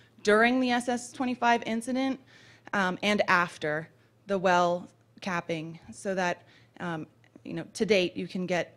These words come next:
a full update on our public health activities. So we were notified of the gas leak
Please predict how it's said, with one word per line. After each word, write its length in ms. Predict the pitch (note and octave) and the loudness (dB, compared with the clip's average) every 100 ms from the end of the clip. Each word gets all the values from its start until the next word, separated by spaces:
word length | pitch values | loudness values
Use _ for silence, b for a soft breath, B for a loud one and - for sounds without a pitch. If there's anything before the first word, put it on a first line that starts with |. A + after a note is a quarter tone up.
| - | -14
a 40 | |
full 240 | F#3 G3 F3+ | -6 0 0
update 420 | F3 F3 F#3 E3+ | 0 -2 -4 -4
on 100 | E3+ | -4
our 100 | E3 | -6
public 320 | D#3+ F3 D#3 | -6 -8 -10
health 300 | - E3 D#3+ - | -8 -6 -6 -10
activities. 680 | E3+ - D#3 D3+ D3+ D3+ - - _ _ _ _ _ _ _ b b b b b b b _ _ _ _ _ _ A#3 - | -14 -12 -12 -12 -14 -16 -20 -20 _ _ _ _ _ _ _ b b b b b b b _ _ _ _ _ _ -20 -12
So 260 | - A#3+ | 2 4
we 140 | A#3+ C#4+ | 4 4
were 160 | D4+ | 4
notified 580 | C#4+ B3 B3 B3 A3 A3 | 6 6 6 6 6 6
of 80 | F#3+ | 2
the 60 | |
gas 420 | G3 F#3+ F#3 F#3 G#3+ | 0 0 2 -2 -6
leak 320 | G3 G3 | -6 -6